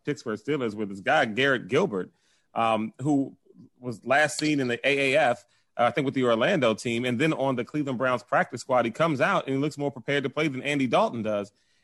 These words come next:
And, I mean, you can't really blame Ben DiNucci, uh, the, the rookie quarterback from J-, James Madison. The last time he was on a football field, this time last year,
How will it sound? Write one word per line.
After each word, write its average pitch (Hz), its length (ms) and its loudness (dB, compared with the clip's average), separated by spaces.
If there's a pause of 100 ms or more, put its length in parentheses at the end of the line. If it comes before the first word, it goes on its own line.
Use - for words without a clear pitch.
And, 185 100 4
I 220 60 4
mean, 214 120 2
you 196 80 0
can't 233 280 0
really 170 180 4
blame 135 600 -2 (140)
Ben 151 280 -2
DiNucci, 110 640 -2 (260)
uh, 104 240 2
the, 104 340 -6
the 110 120 -10
rookie 123 280 -6
quarterback 113 380 -2
from 113 140 -8
J-, 127 180 -8 (140)
James 127 260 -4
Madison. 131 320 -2
The 120 60 -8
last 160 240 2
time 147 180 0
he 139 220 -6
was 175 160 -4
on 123 80 -2
a 113 40 -4
football 120 240 -6
field, 123 200 -8
this 120 80 -12
time 131 160 -2
last 175 240 -2
year, 120 160 -6